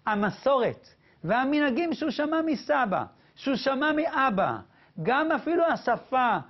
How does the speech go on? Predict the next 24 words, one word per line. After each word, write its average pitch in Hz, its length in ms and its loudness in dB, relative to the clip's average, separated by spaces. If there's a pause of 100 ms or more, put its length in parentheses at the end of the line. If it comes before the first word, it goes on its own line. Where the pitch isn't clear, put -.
(240)
וגם 233 420 0
הניסוח, 214 1500 0 (300)
שהוא 247 200 -4
נזכר 247 360 0
בשירי 226 480 0
שבת 226 400 -2
של 202 120 -2
סבא, 127 480 -2 (640)
הוא 233 100 -4
נזכר 247 340 -2
בליל 247 340 2
הסדר 247 640 0
של 160 180 -6
סבא. 107 420 -8 (880)
חשוב 262 480 -4
מאוד, 240 320 0
למה? 196 460 0 (560)
אלו 262 240 2
הזיכרונות 208 920 -2 (360)
שכשאתה 175 720 -2 (120)
תגדל 202 440 0
את 202 120 -4
הדור 160 280 -2
הבא 147 300 0